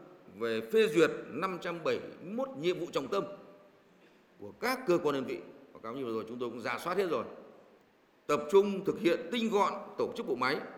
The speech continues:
bảo đảm hoạt lực, hoạt động hiệu quả, giữ vững nguyên tắc kỷ luật, kỷ cương, nêu gương trong xây dựng hệ thống chính trị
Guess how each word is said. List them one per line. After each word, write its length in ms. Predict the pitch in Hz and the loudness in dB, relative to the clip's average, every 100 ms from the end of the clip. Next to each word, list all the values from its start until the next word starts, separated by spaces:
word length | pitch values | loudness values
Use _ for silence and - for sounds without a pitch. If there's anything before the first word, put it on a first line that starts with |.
| - - - | -18 -20 -4
bảo 180 | 107 104 | 0 2
đảm 200 | 110 98 92 | 2 0 0
hoạt 140 | 127 | 0
lực, 180 | 135 139 - - - | 2 2 0 -12 -8
hoạt 140 | 107 123 | -6 -2
động 180 | 135 120 | -2 2
hiệu 140 | 170 - | 4 6
quả, 300 | 127 82 - - - - - | 4 4 -4 -12 -18 -20 -20
giữ 260 | - 123 214 | -2 0 2
vững 200 | 190 233 | 0 0
nguyên 160 | 214 214 | 0 2
tắc 120 | 240 - | 0 -2
kỷ 100 | 123 | 2
luật, 160 | 135 143 | 2 4
kỷ 80 | 135 127 | 0 4
cương, 440 | 220 190 - - | 6 6 2 0
nêu 120 | 185 | 2
gương 260 | 202 220 185 - - - - - - - - | 6 6 6 2 -8 -14 -16 -20 -20 -20 -2
trong 220 | 175 180 | -2 0
xây 200 | 175 185 | 0 0
dựng 160 | 165 131 | 2 0
hệ 80 | |
thống 100 | 139 180 | 0 -2
chính 80 | |
trị 180 | - 202 | -2 -4